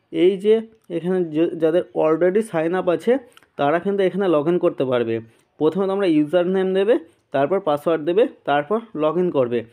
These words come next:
কিন্তু সাইন আপ করা না থাকলে তোমাদেরকে সাইন আপ করে নিতে হবে। আমি তাই এখানে তোমাদের যেটা রয়েছে যে এই যে, are you a new re-, user, তাই এখানে সাইন আপ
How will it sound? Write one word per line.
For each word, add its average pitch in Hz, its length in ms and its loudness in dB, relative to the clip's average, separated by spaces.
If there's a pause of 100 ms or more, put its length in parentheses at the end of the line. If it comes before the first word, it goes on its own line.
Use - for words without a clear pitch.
(160)
কিন্তু 160 220 -2
সাইন 151 260 0
আপ 180 120 -6
করা 170 220 2
না 165 40 2 (100)
থাকলে 139 240 0 (360)
তোমাদেরকে 147 400 0 (100)
সাইন 147 260 -2
আপ 175 120 -4
করে 160 180 4
নিতে 131 160 -6
হবে। 117 180 0 (440)
আমি 135 280 0
তাই 196 120 2 (240)
এখানে 160 280 -4
তোমাদের 139 280 -2 (100)
যেটা 147 180 0 (140)
রয়েছে 123 340 -2 (540)
যে 165 120 2 (300)
এই 131 120 0
যে, 160 100 4 (560)
are 135 120 0
you 160 60 2 (120)
a - 20 0 (120)
new 151 140 2 (420)
re-, 151 240 0 (160)
user, 185 280 2 (320)
তাই 147 200 2
এখানে 170 280 -2
সাইন 135 260 -2
আপ 147 60 -12